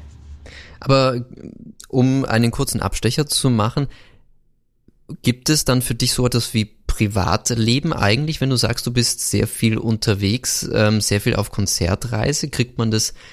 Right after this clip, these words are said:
unter einen Hut oder ist das tatsächlich etwas, was sehr schwierig in diesem Fall zu organisieren ist?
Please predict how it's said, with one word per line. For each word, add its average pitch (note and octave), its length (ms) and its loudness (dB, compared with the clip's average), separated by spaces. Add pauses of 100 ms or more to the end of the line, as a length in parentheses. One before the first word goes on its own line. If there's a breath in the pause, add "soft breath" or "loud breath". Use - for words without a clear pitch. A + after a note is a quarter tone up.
(140 loud breath)
unter A#2+ 300 4
einen G#2 300 0
Hut E3 160 -2
oder D3 120 -2
ist C#3 160 -2
das B2 120 0
tatsächlich A2+ 380 -2
etwas, - 340 -2
was A2 420 0 (720 soft breath)
sehr A#2 420 4
schwierig C3 680 2
in B2+ 100 -4
diesem A#2+ 200 -2
Fall A2 160 0
zu A2+ 120 -6
organisieren G2+ 580 -2
ist? - 300 -12